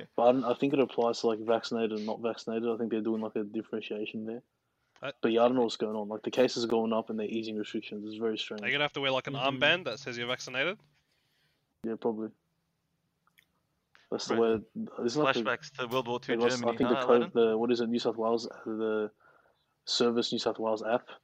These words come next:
Speaker 1: I think on there will tell people if you're vaccinated or not, and that's how you show people.
Speaker 3: Well,
Speaker 1: I
Speaker 3: my
Speaker 1: think that's
Speaker 3: brother,
Speaker 1: how
Speaker 3: he's
Speaker 1: it
Speaker 3: got
Speaker 1: works.
Speaker 3: it. He's got it on his iPhone. It comes up in his Apple Pay. He, he has the covid certificate in his Apple Pay.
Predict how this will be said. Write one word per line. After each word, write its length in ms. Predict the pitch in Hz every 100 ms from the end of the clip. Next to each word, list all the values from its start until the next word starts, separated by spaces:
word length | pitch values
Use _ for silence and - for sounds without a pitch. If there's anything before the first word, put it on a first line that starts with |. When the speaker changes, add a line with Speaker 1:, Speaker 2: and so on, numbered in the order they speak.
| _ -
Speaker 1:
I 40 | 110
think 200 | 120 117
on 140 | 113
there 160 | 113 113
will 80 | 107 - -
tell 160 | 117
people 280 | 107 110 110
if 60 | -
you're 300 | 110 107 107 _ _ _ _ _
vaccinated 500 | 120 107 - 113 107
or 100 | 107
not, 140 | 107 107
and 80 | 110
that's 120 | 107
how 80 | 110
you 80 |
show 220 | 107 113 107
people. 340 | 110 - 107 _ _
Speaker 3:
Well, 160 | 143 139
Speaker 1:
I 20 |
Speaker 3:
my 60 | 151
Speaker 1:
think 120 | 127
that's 100 | 156
Speaker 3:
brother, 80 | 156
Speaker 1:
how 40 | 147
Speaker 3:
he's 100 | -
Speaker 1:
it 40 |
Speaker 3:
got 80 | 170
Speaker 1:
works. 180 | 139 139
Speaker 3:
it. 40 | 147
He's 120 | 147
got 120 | 143
it 120 | 131
on 80 | 131
his 180 | 131 123
iPhone. 480 | 147 165 - 127 123
It 100 | -
comes 260 | - 143 139
up 180 | 139
in 60 | 139
his 160 | 123 -
Apple 260 | 156 156
Pay. 220 | - 123 120
He, 180 | 139 135
he 180 | -
has 140 | 139 120
the 240 | 123 120 -
covid 300 | 143 143 139
certificate 640 | 135 139 180 143 131 131
in 80 | 135
his 160 | 135
Apple 220 | 170 165 -
Pay. 200 | 123